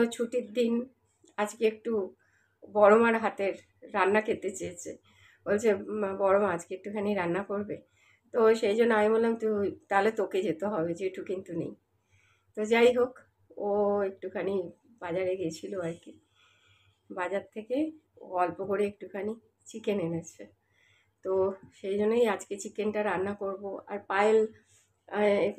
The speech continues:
এখন একটু এই ঘরে ব্যায়াম ট্যায়াম করে একটু শুয়ে, শুয়েছে, শুয়ে কি জানি কি কর-, শুয়ে ঘুমিয়ে পড়েছে কিনা কে জানে। কারণ অনেক সময় কি হয় জানো, ওর ঘুমটা ঠিক মতো না হলে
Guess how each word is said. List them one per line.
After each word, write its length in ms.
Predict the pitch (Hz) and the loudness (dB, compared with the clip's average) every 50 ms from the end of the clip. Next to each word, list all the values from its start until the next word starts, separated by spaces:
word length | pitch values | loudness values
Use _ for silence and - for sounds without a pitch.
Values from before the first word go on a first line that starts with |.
| - - | -6 -4
এখন 300 | 190 202 196 - 226 220 | -4 -4 -2 0 2 4
একটু 280 | 214 220 220 _ - 233 220 | 4 4 2 _ 2 6 6
এই 160 | 202 196 214 214 214 | 6 6 4 0 -2
ঘরে 300 | 220 233 220 220 220 214 208 214 - _ _ _ _ _ - | 0 0 2 4 4 4 2 0 -4 _ _ _ _ _ -8
ব্যায়াম 300 | 208 208 202 208 208 214 220 | 0 4 8 8 8 8 8
ট্যায়াম 300 | 220 - 247 233 233 240 240 | 4 2 -2 0 0 0 0
করে 280 | 240 226 220 247 254 220 160 - - _ _ - - | 0 2 4 6 6 4 4 2 -4 _ _ -16 -10
একটু 280 | - 202 196 - - 233 226 | -8 -8 -8 -8 -8 -8 -8
শুয়ে, 440 | 220 - - - 220 226 226 214 196 180 156 - - - - - | -8 -8 -10 -6 0 2 4 4 4 2 0 -4 -8 -20 -20 -20
শুয়েছে, 480 | - - 233 233 240 208 202 - - - - _ _ _ _ _ _ _ _ _ _ _ | -12 -4 0 4 4 4 2 0 -10 -12 -14 _ _ _ _ _ _ _ _ _ _ _
শুয়ে 320 | - - - 208 214 226 226 208 - - _ _ _ _ _ _ _ _ _ - 339 - _ _ | -6 2 6 8 8 8 6 4 0 -2 _ _ _ _ _ _ _ _ _ -20 -20 -20 _ _
কি 80 | - 233 226 | -6 0 2
জানি 220 | 233 226 233 220 214 - | 2 4 4 2 0 0
কি 80 | - 208 | -10 -8
কর-, 300 | - 202 196 185 - - - _ | -6 -4 -4 -4 -4 -6 -14 _
শুয়ে 280 | - - - 202 202 202 | -20 -10 -4 -2 -2 -2
ঘুমিয়ে 360 | 196 202 208 208 190 208 208 202 | -2 -2 -2 2 4 4 4 4
পড়েছে 340 | 202 196 196 202 202 - 185 | 2 -2 -4 -4 -4 -6 -6
কিনা 220 | - 214 190 196 | -6 -4 -4 -4
কে 160 | 208 - 185 185 | -4 -4 -6 -4
জানে। 220 | 190 185 196 208 226 - _ _ _ - - - - _ _ _ _ - | -4 -6 -8 -8 -12 -14 _ _ _ -20 -20 -20 -20 _ _ _ _ -4
কারণ 200 | 180 202 240 240 240 | -2 0 2 6 6
অনেক 220 | 196 208 226 226 | 8 8 6 4
সময় 280 | 233 - 233 247 240 240 | 2 -2 -2 0 0 -2
কি 140 | 240 - 247 247 | 0 2 2 4
হয় 140 | 240 214 | 4 4
জানো, 200 | 214 214 202 202 208 214 | 4 2 2 0 -2 -4
ওর 100 | 202 - | -6 -8
ঘুমটা 380 | - - 208 208 226 220 226 | -6 -6 -6 -6 -4 -6 -8
ঠিক 200 | 220 - 226 220 - | -8 -8 -12 -12 -8
মতো 200 | 226 220 214 220 220 | -8 -8 -6 -4 -4
না 160 | 220 202 202 220 | -2 -2 -2 -2
হলে 240 | 226 208 208 214 | -4 -4 -6 -6